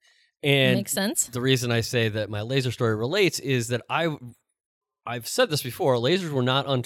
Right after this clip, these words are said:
Speaker 1: uh, on my radar at all. I was not interested in getting a laser until somebody offered to send me one, and now I love them.
Speaker 2: Yes, you're, you're a little obsessed with them.
Speaker 1: So much.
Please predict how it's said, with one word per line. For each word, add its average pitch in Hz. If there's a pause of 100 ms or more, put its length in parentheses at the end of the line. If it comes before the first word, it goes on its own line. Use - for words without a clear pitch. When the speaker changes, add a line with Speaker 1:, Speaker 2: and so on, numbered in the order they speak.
Speaker 1:
uh, 123
on 123
my 117
radar 104
at -
all. 104
I 107
was 107
not 123
interested 127
in 104
getting 123
a 117
laser 107
until 98
somebody 117
offered 104
to 95
send 131
me 101
one, 87 (520)
and 110
now 117
I 123
love 117
them. 80 (720)
Speaker 2:
Yes, 190
you're, 269
you're 233
a 226
little 226
obsessed 233
with 185
them. 226
Speaker 1:
So -
much. -